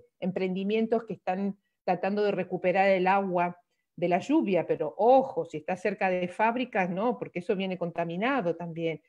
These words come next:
Si está cerca de minería, si hay cerca, <laughs> eh,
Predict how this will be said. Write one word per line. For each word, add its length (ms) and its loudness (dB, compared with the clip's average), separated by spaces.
Si 120 -8
está 160 -2
cerca 320 -2
de 120 0
minería, 640 0
si 160 -4
hay 80 -2
cerca, 420 -6
<laughs> 380 -8
eh, 280 -8